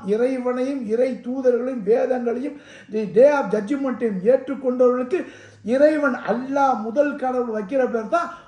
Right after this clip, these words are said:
முஸ்லீம். அப்ப அந்த அல்லாங்கிற வார்த்தை இருக்கு பார்த்தீங்களா, அரபு வார்த்தை இல்ல, ஆரம்ப வார்த்தை. ஆரம்ப கடவுளுடைய பேரே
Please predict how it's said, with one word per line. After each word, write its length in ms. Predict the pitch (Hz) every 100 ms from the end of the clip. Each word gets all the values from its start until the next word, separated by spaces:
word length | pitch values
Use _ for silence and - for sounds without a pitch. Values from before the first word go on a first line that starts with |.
| - 196
முஸ்லீம். 720 | 190 208 185 202 233 226 170 - _ _ _ -
அப்ப 180 | 262 320 262 208
அந்த 200 | 262 277 240
அல்லாங்கிற 640 | 220 269 302 320 330 320 277 214
வார்த்தை 300 | 202 277 - 247
இருக்கு 180 | 220
பார்த்தீங்களா, 380 | 208 196 214 302 240 - - - - 180
அரபு 300 | 254 320 311 285
வார்த்தை 300 | 247 - 214
இல்ல, 120 | 185 160 - 190 269
ஆரம்ப 480 | 294 320 302 285 254
வார்த்தை. 340 | 220 202 190 165 - - - - 196 254
ஆரம்ப 380 | 302 302 294 269 -
கடவுளுடைய 560 | 247 277 302 294 277 254 247
பேரே 220 | 240 285